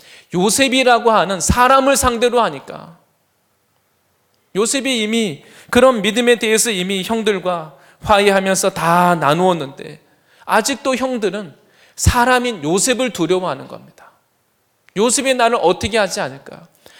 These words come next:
하나님이 아버지 야곱과 우리 모든 형제들의 가족을 이 흉년의 때에 살게 하시려고 우리가 미워하는 그것도 쓰셔가지고 애굽을, 애굽에 미리 요셉을 보내시고,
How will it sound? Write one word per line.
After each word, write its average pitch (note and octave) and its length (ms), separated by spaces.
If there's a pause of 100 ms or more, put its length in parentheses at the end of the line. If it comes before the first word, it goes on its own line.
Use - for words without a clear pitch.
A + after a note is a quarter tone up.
(140)
하나님이 C4 580
아버지 G#3+ 560
야곱과 F#3+ 480
우리 F#3+ 240
모든 A#3+ 440
형제들의 A#3+ 560
가족을 F#3 600 (640)
이 B3+ 180
흉년의 C4 540
때에 B3 220
살게 C4 400
하시려고 F#3+ 720 (1300)
우리가 A3 380
미워하는 A3+ 680
그것도 B3 480
쓰셔가지고 G3+ 920 (180)
애굽을, G3 720
애굽에 F#3+ 400
미리 D#3+ 300
요셉을 E3 480
보내시고, D3 800